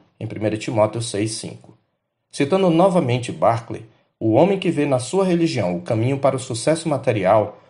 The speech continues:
ou que emprega sua religião dessa maneira, tem um conceito rebaixado da natureza da religião.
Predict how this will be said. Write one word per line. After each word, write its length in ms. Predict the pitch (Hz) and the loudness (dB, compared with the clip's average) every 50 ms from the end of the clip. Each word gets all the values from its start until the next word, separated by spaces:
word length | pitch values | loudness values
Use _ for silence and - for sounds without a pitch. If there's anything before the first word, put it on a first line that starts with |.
| _ _ | _ _
ou 200 | - 131 127 120 | 0 0 0 0
que 180 | - 147 143 139 | 0 0 0 0
emprega 460 | 123 117 - - 135 156 170 165 160 | 0 0 0 2 2 4 4 2 0
sua 180 | - - 160 | -2 -2 -2
religião 460 | 151 165 165 165 160 147 127 107 104 95 | 0 0 2 2 0 0 0 -2 -2 -2
dessa 300 | 92 123 170 175 - 151 | 0 0 0 0 -2 -4
maneira, 500 | 120 98 87 95 120 127 113 101 90 - - _ _ _ _ _ - | -4 -4 -2 -2 -2 -2 -2 -6 -8 -12 -18 _ _ _ _ _ -2
tem 160 | 151 156 170 | 0 2 2
um 60 | 170 | 2
conceito 580 | 165 - 165 147 123 - - 143 143 143 - 139 | 0 -2 -2 -4 -4 -4 -4 -2 -4 -4 -4 -6
rebaixado 840 | 127 139 180 208 190 190 170 120 110 - - 101 98 104 113 113 110 | -6 -4 -2 0 0 0 0 0 -4 -4 -4 -2 -2 -2 -2 -2 0
da 100 | 123 127 | 0 0
natureza 500 | 131 131 131 - 123 110 95 87 101 92 | 0 -2 -4 -4 -6 -6 -6 -4 -6 -6
da 120 | 87 101 | -4 -4
religião. 480 | 113 117 117 120 127 135 139 101 - | -4 -4 -4 -4 -4 -4 -4 -6 -6